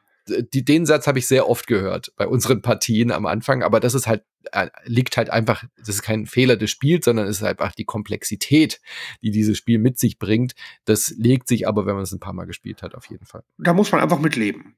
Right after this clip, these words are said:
Speaker 2: So, aber das
Speaker 1: Genau.
Speaker 2: ist auch nie so, ich sag, da muss man sich gegenseitig vielleicht auch bei der ersten Partie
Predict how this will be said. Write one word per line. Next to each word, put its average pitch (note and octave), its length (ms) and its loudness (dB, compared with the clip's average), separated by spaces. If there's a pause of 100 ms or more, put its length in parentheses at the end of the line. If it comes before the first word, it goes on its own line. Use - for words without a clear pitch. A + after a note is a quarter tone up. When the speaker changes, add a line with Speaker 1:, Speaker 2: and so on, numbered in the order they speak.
(100)
Speaker 2:
So, G2+ 300 -10
aber C#3 220 2
das C#3+ 160 2
Speaker 1:
Genau. F#3 100 -2
Speaker 2:
ist F#3+ 80 0
auch E3 160 -2
nie G3+ 240 4
so, F3 340 4
ich D#3 120 0
sag, F#3 140 2
da F3+ 80 4
muss A3 200 2
man F#3+ 100 2
sich D#3+ 140 -8
gegenseitig F3+ 520 0
vielleicht E3 300 0
auch E3+ 60 -2
bei E3 120 -2
der C#3+ 140 2
ersten D#3 280 -4
Partie D#3+ 460 -2